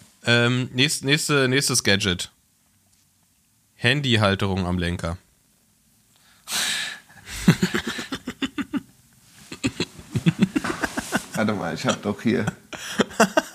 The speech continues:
Speaker 2: ich hab da noch so drei Fitlock-Halterungen fürs iPhone. Was war das, als sie mir das gesendet haben?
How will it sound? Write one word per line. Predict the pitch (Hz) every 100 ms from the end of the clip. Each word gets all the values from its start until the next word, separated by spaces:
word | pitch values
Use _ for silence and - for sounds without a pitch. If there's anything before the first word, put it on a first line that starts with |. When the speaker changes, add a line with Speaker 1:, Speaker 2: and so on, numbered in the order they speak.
| - - - - -
Speaker 2:
ich | -
hab | 123
da | 131
noch | 117 110
so | - 107
drei | - 117 120 120
Fitlock-Halterungen | 113 - 123 123 113 - 113 110 107 101 104 107 104 - - - - _ _ - - _ -
fürs | 120 117 -
iPhone. | 110 110 - 110 107 107
Was | 107 -
war | 107 110
das, | 107 -
als | 107
sie | 110
mir | 107
das | 101 -
gesendet | 98 98 107 104
haben? | 117 104 101